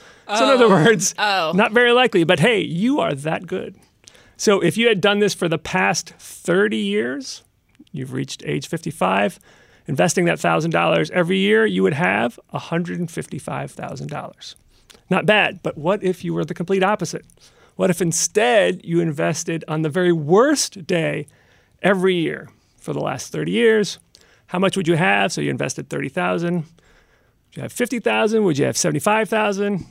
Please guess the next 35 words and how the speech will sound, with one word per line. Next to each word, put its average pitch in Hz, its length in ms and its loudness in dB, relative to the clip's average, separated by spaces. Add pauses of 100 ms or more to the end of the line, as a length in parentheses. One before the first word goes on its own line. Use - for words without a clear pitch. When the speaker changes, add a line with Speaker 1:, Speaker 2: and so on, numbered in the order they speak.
Speaker 1:
You 180 100 -6
would 180 60 -2
actually 170 280 -2
have 151 260 0
a 151 80 -4
hundred 135 340 -6
and 131 100 -8
twenty-two 131 500 -8
thousand. - 540 -16
Speaker 2:
Oh, 208 200 -6
so 190 140 -10
it's - 80 -10
a - 20 -6
Speaker 1:
So 320 80 4
that 277 40 6
Speaker 2:
difference 208 240 -6
of 175 100 -10
about 170 240 -6
thirty? 208 340 -4 (100)
Was 180 120 0
Speaker 1:
About, 190 180 2
Speaker 2:
it? 175 80 -8
Speaker 1:
difference 247 300 4
of 214 100 0
about 185 240 2
thirty 196 340 0
thousand 160 440 0
dollars. 139 580 -4
Speaker 2:
Yeah. - 60 -20 (1400)
Speaker 1:
Compared 165 460 0
the 147 220 -4
best 180 420 0 (160)
to 180 120 2
the 160 80 2
worst. - 360 -6